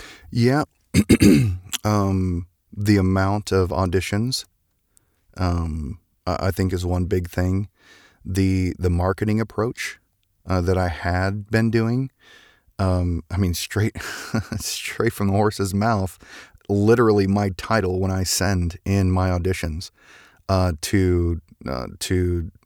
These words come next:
agencies, to, to casting directors, to, uh, just to auditions, right? Uh, what I'm, what I'm naming the file and what's gonna catch their, what's gonna help them understand what's in it, right? Um,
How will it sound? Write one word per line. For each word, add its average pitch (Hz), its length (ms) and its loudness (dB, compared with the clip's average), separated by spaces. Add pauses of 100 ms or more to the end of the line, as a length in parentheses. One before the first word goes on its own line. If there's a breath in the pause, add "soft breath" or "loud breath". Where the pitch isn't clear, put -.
(400)
agencies, 92 760 -2
to, 85 400 -2
to 87 160 -6
casting 90 380 -4
directors, 85 520 -4
to, 90 420 -2 (280 loud breath)
uh, 101 60 -2 (100)
just 110 340 -2
to 131 240 2
auditions, 117 640 -2 (520)
right? 101 240 0 (100)
Uh, 95 100 0
what 101 280 0
I'm, 113 280 2
what 104 220 2
I'm 123 180 4
naming 120 340 2
the 104 60 -2
file 98 580 -4 (1000 soft breath)
and 95 340 2
what's 95 240 0
gonna 107 180 0
catch - 420 -6
their, 95 400 2
what's 104 280 2
gonna 117 160 -2
help 110 240 -4
them 98 200 0
understand 101 460 -2
what's 90 180 -4
in 92 160 -2
it, - 160 -12 (260)
right? 92 300 -2 (440 loud breath)
Um, 85 540 -4